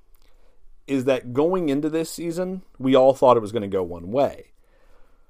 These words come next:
So if it goes any other way and not to the benefit of the team you,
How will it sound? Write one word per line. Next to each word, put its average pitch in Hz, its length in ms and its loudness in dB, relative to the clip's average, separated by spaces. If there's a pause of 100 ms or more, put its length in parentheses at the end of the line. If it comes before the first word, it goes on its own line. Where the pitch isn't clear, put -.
(440)
So 151 200 6
if 131 100 0
it 135 60 -6
goes 131 300 -2
any 170 280 -4
other 143 240 0
way 113 580 -2
and 110 220 -6
not 131 220 0
to - 80 -20
the 131 100 -8
benefit 123 420 0
of 104 80 -6
the 104 80 -6
team 113 380 -8
you, 120 380 -10